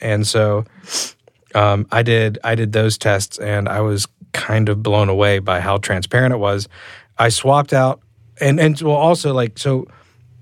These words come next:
all the snakes for, on the Elcos from my Manley were Mogami. I swapped all of those out. My, my good friend Angel, like, painstakingly <laughs> did all the Elco pins and everything. And, uh,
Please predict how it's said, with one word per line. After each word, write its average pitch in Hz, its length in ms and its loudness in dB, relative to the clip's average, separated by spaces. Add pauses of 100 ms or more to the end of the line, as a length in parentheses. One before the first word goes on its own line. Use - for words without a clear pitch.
(280)
all 185 280 4
the 160 120 2
snakes 135 460 -2
for, - 280 -8
on 127 180 2
the 120 100 2
Elcos 117 480 0
from 120 340 0
my 107 140 2
Manley 104 540 0
were 110 580 0
Mogami. 107 920 -2 (360)
I 120 80 -2
swapped 147 460 0
all 139 180 4
of 113 80 -2
those 123 240 2
out. 110 200 2
My, 107 140 -2 (140)
my 104 240 -10 (140)
good 131 200 0
friend 107 220 -2
Angel, 107 460 0 (260)
like, 98 220 -12 (140)
painstakingly 123 880 0
<laughs> - 20 -8
did 127 180 0
all 143 240 4
the 131 120 0
Elco 123 380 0
pins 113 320 -2
and 110 60 -4
everything. 107 440 -6 (680)
And, 107 500 2
uh, 101 460 0